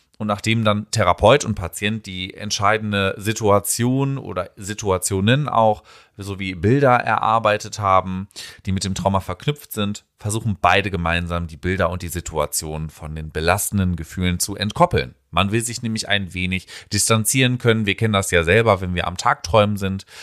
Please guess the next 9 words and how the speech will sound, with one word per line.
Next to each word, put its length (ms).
hängen 300
wir 80
ja 160
auch 280
mal 220
ziemlich 540
hart 240
in 120
Gedanken. 560